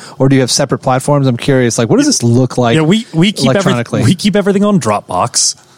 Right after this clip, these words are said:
Speaker 1: Yes.
Speaker 2: Um,
Speaker 1: Shout out for Dropbox.
Speaker 2: sorry,
Speaker 1: Yeah.
Speaker 2: I guess, sure. Shout,
Speaker 1: Yeah.
Speaker 2: shout out for Dropbox.
Speaker 1: <laughs>
Speaker 2: Uh, so we, we really keep everything on Dropbox
Speaker 1: Okay.
Speaker 2: in different folders and
Speaker 1: Yeah.
Speaker 2: different things, and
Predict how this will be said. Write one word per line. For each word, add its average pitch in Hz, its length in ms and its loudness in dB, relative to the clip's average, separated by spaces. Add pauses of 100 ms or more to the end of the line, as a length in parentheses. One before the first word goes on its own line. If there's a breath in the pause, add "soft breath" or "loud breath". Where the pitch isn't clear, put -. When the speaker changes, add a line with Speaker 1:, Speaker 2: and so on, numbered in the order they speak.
Speaker 1:
Yes. 127 280 2
Speaker 2:
Um, 123 340 0
Speaker 1:
Shout 123 180 0
out 123 140 0
for 123 80 -6
Dropbox. 131 380 -2
Speaker 2:
sorry, - 320 0
Speaker 1:
Yeah. 135 60 0
Speaker 2:
I 135 40 0
guess, 151 220 -2
sure. 143 260 -2
Shout, 135 240 0
Speaker 1:
Yeah. 135 60 -2
Speaker 2:
shout 143 220 -2
out 143 100 0
for 139 80 -2
Dropbox. 95 880 -4
Speaker 1:
<laughs> - 80 -20
Speaker 2:
Uh, 143 140 2
so 147 100 -2
we, 208 160 2
we 185 220 2
really 165 400 0
keep 143 240 -4
everything 123 360 2
on 110 200 2
Dropbox 123 580 -2
Speaker 1:
Okay. 151 160 -2
Speaker 2:
in 151 80 0
different 117 300 -4
folders 113 580 0
and 170 120 0
Speaker 1:
Yeah. 170 60 0
Speaker 2:
different 117 260 -2
things, 113 320 2
and 110 160 2